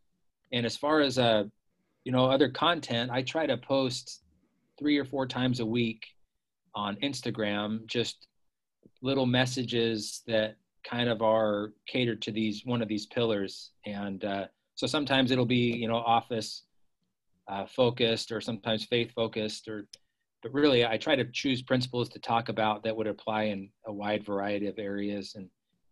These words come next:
and just provide some uplift and, and some perspective on, on whether it's failure or success or,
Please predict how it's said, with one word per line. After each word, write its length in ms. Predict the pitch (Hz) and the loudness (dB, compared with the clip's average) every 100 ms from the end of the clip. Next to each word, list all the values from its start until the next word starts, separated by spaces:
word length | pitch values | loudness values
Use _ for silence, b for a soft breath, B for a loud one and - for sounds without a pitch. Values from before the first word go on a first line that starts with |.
| - | -18
and 120 | 95 | -8
just 200 | 113 107 | -8 -6
provide 320 | 104 104 107 | -4 -2 -2
some 140 | - 110 | -6 -6
uplift 560 | 110 107 110 104 - | -6 -2 -2 -2 -6
and, 240 | 101 95 107 | -12 -12 -14
and 220 | 98 92 | -14 -14
some 200 | - 92 - _ - | -12 -14 -16 _ -12
perspective 720 | 107 - - 110 - 104 101 | -10 -6 -4 -4 -4 -6 -6
on, 200 | 98 98 | -8 -8
on 120 | 104 101 | -8 -6
whether 180 | 107 | -4
it's 140 | 95 - | -6 -4
failure 500 | 123 120 110 110 110 | -2 0 0 0 -2
or 120 | 95 | -6
success 640 | - - 113 104 101 - - | -14 -10 -6 -4 -4 -8 -10
or, 220 | 104 | -12